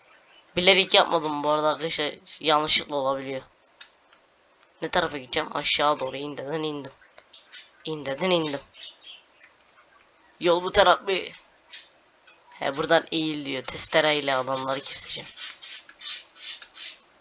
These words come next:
Testereyle adamları keseceğim arkadaşlar.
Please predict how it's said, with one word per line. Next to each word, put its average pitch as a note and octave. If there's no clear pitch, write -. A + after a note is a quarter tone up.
Testereyle D#3
adamları C#3+
keseceğim C3
arkadaşlar. C3